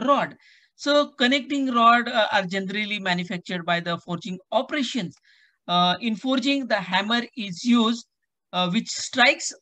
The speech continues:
on the heated, uh, metallic part to get the desired shape. And that's why here also your answer is D, forging. You can see here how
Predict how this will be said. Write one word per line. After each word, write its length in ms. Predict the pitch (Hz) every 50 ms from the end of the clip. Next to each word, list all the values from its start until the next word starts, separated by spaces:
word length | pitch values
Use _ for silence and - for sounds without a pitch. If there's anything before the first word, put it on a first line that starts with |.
| _
on 160 | - 202 196 190
the 100 | 202 190
heated, 500 | 175 190 214 - - 247 247 247 240 - - - _ _ _ -
uh, 180 | - 175 180 180
metallic 480 | 180 180 190 190 233 208 196 190 - _ -
part 320 | - 220 208 190 202 220 - _ _ _ _ _ _ -
to 120 | 233 190 175
get 320 | 170 202 214 214 180 170
the 280 | 185 190 190 190 190 - - 190 143
desired 440 | 165 180 175 185 175 175 180 185 180
shape. 420 | - - - - 175 165 - - _ _ _ _ _ _ _ -
And 240 | - 202 185 180 175
that's 260 | 185 185 190 185 -
why 280 | - 185 190 196 180 - - -
here 260 | _ - - 196 196 190
also 320 | 196 196 185 175 - 233
your 280 | 233 202 180 175 175 - _ -
answer 340 | - 180 190 185 180 220 214 - -
is 340 | - 185 170 165 143 143 147
D, 300 | 143 190 220 254 269 - _ _ _ _ _ _
forging. 560 | _ - 190 190 190 175 175 180 160 143 143 _ _ _ _ _ _ _ _ -
You 80 | - 165
can 120 | 160 156
see 200 | 127 - - 202
here 360 | 185 180 185 185 185 180 170 175 - -
how 340 | 180 175 160 165 170 170 160